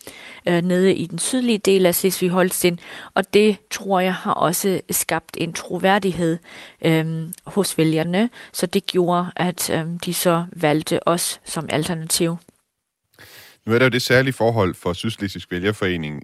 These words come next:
Speaker 2: at, øh, der findes de her København-Bonn-erklæringer, som blev indgået, jeg mener nok, det var i fyrrerne eller halvtredserne. Jeg er lidt usikker på, hvornår præcis det var, men i hvert fald,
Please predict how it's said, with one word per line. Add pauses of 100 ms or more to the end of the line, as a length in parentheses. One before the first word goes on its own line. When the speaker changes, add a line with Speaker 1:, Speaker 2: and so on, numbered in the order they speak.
(100)
Speaker 2:
at,
øh,
der
findes
de
her
København-Bonn-erklæringer,
som
blev
indgået, (420)
jeg
mener
nok,
det
var
i
fyrrerne
eller
halvtredserne.
Jeg
er
lidt
usikker
på,
hvornår
præcis
det
var,
men
i
hvert
fald,